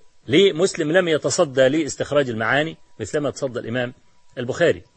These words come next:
لذلك كان يورد الحديث بطرقه في موضع واحد حتى يصل الإنسان إلى قناعة كاملة بصحة هذا الخبر بالنظر إلى جملة أسانيده.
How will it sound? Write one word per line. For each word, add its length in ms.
لذلك 300
كان 180
يورد 320
الحديث 560
بطرقه 640
في 180
موضع 400
واحد 340
حتى 320
يصل 340
الإنسان 440
إلى 160
قناعة 480
كاملة 580
بصحة 400
هذا 320
الخبر 380
بالنظر 340
إلى 300
جملة 500
أسانيده. 440